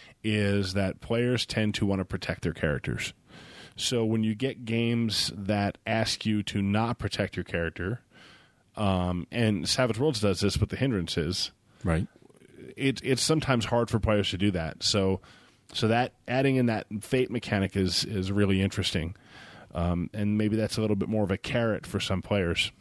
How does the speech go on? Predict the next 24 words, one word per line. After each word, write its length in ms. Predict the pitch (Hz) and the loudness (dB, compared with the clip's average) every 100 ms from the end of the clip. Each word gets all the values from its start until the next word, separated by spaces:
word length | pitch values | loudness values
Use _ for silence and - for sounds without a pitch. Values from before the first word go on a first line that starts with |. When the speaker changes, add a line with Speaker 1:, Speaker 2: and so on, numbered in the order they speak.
| - 82 | -18 -6
Speaker 1:
because 300 | 135 143 165 | -2 0 2
when 120 | 143 175 | 2 2
your, 100 | 156 - | 0 -4
your, 300 | 147 160 151 | -2 -2 0
your 220 | 143 151 135 | 0 2 0
characters 760 | - 156 156 - 143 117 - - | 0 2 2 2 2 4 2 0
are 200 | 120 113 | 0 2
having 300 | 117 113 101 | 2 2 2
trouble, 460 | - 160 101 101 - _ _ _ _ _ _ _ | 0 2 2 0 -2 _ _ _ _ _ _ _
that's 420 | 95 92 95 - - | -2 0 0 0 0
when 120 | 107 | 2
the 60 | 107 | 2
game 320 | 90 87 98 | 0 0 0
gets 260 | 95 104 - | 2 0 2
interesting 540 | 139 143 107 - 87 | 0 2 0 0 2
and 100 | 95 | 0
fun, 340 | - 143 82 92 | 2 0 0 0
right? 220 | 92 101 | 0 0
That, 180 | 104 95 | 0 0
that's 200 | 104 95 | -2 0
how 140 | 113 | -2
fiction 420 | 104 135 - 98 92 | 0 -2 0 -2 0
works. 400 | 113 - - - - - - - - - - - | -2 0 -4 -4 -16 -20 -20 -20 -20 -20 -20 -6
So 480 | - - 98 98 | -2 2 4 2